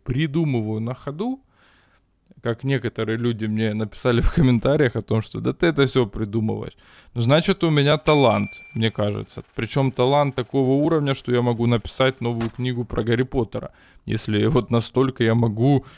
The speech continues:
э, импровизировать и выдумывать истории. Но на самом деле я хочу вам объяснить одну такую вещь,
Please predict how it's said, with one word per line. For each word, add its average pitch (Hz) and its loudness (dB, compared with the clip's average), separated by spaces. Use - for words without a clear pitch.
э, 104 -8
импровизировать 117 4
и - -8
выдумывать 120 4
истории. 113 -4
Но 127 2
на 131 4
самом 208 2
деле 165 2
я 120 2
хочу - -4
вам 143 0
объяснить 120 -4
одну 123 -2
такую 131 0
вещь, 117 2